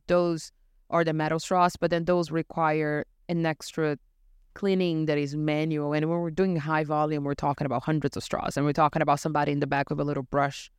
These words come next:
brushing one by one, and that's, it's a lot of work to put on somebody, especially put on, like, on, on a bar back, right?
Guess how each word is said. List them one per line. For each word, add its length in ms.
brushing 320
one 180
by 140
one, 640
and 160
that's, 420
it's 100
a 40
lot 220
of 60
work 340
to 120
put 140
on 160
somebody, 420
especially 320
put 140
on, 60
like, 120
on, 200
on 100
a 60
bar 180
back, 300
right? 300